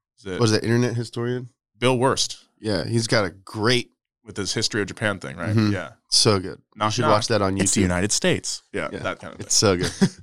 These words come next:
Speaker 1: <laughs> Despite this, like, really strict view of conformity in Japan, they also value individualism. Like, you can be an individual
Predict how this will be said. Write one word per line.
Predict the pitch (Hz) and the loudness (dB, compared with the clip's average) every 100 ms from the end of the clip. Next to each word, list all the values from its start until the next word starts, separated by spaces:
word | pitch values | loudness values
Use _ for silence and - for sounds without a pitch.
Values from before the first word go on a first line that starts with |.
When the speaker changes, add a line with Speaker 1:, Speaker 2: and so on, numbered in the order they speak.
| - | -20
Speaker 1:
<laughs> | _ - | _ -2
Despite | 127 - 208 | 2 2 2
this, | 208 - - | 0 0 2
like, | 117 95 | 2 2
really | 104 117 110 | 0 2 2
strict | - 110 107 - - - _ _ _ _ | 2 2 0 0 -10 -16 _ _ _ _
view | 104 113 | -2 0
of | 107 | 0
conformity | 113 - 110 110 123 123 | -4 0 0 2 2 0
in | 117 | 0
Japan, | 113 135 123 139 143 _ _ _ _ _ _ | -2 2 2 0 -8 _ _ _ _ _ _
they | 117 - | -8 -4
also | 117 139 - 170 156 151 151 - _ _ | 2 2 2 2 2 0 -2 -10 _ _
value | 104 107 110 117 113 - | 0 2 4 2 -4 -4
individualism. | 113 107 92 92 92 85 78 64 - 57 - | -4 -2 -2 -2 -2 -4 -10 -12 -14 -14 -4
Like, | 110 104 | -2 0
you | 127 | -2
can | 170 139 104 _ | -2 -8 -12 _
be | 117 131 175 202 196 _ _ _ _ _ _ _ _ - | 0 0 0 -6 -14 _ _ _ _ _ _ _ _ -8
an | 127 | -4
individual | 147 147 135 151 151 151 147 143 107 | -2 -2 -4 -4 -2 0 -2 -4 -10